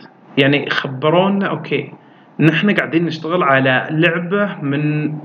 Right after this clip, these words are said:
النكست جنريشن للألعاب، اللي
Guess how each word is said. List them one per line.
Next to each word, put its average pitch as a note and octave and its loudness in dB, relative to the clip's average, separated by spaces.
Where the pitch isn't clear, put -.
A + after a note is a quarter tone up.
النكست D3+ 6
جنريشن C3 0
للألعاب، C3+ 4
اللي C3+ 6